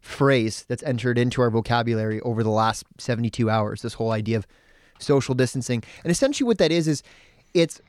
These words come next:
we're reducing the frequency that we're gathering with other people, and how many people are gathering, um, in order to kinda slow down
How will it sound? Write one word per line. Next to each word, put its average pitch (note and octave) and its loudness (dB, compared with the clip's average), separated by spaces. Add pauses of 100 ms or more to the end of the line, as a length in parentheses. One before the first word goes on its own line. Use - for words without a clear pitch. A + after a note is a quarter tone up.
(120)
we're D3+ 4
reducing G3 2 (400)
the B2 0
frequency F#3+ 0
that F#3+ 2
we're F3+ 0
gathering F#3 2
with F#3 -2
other F3+ 2
people, F#3 2 (320)
and D#3 0 (300)
how - -2
many C#3+ 0
people F#3+ 0
are F#3+ 4
gathering, F#3 2 (360)
um, B2+ 0
in D#3+ 2
order F3 4
to E3+ 2
kinda D#3 -2
slow D3+ 2
down B2 2